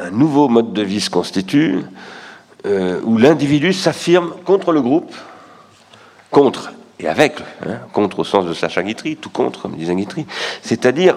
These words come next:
dans le groupe, mais en produisant une différence dans le groupe. Et, euh, ce processus d'individuation psychique et collective, il produit ce que Simondon appelle du transindividuel.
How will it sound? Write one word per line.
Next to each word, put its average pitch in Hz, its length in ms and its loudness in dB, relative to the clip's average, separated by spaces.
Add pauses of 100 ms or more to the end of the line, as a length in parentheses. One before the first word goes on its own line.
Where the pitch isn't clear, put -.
dans 147 360 4
le 156 100 4
groupe, 147 400 -2 (560)
mais 147 240 4 (400)
en - 140 -2 (480)
produisant 135 380 0
une 147 80 2
différence 113 440 -2
dans 98 80 0
le 90 80 -4
groupe. 117 300 -4 (920)
Et, 127 380 0
euh, 98 340 2 (840)
ce - 260 -4
processus 131 480 2
d'individuation 107 880 2
psychique 107 360 -6
et - 40 -16
collective, 151 680 0
il 127 140 0
produit 117 340 -2
ce - 60 -8
que 117 100 0
Simondon 110 320 0
appelle 120 220 2
du 101 80 -4
transindividuel. 104 880 -2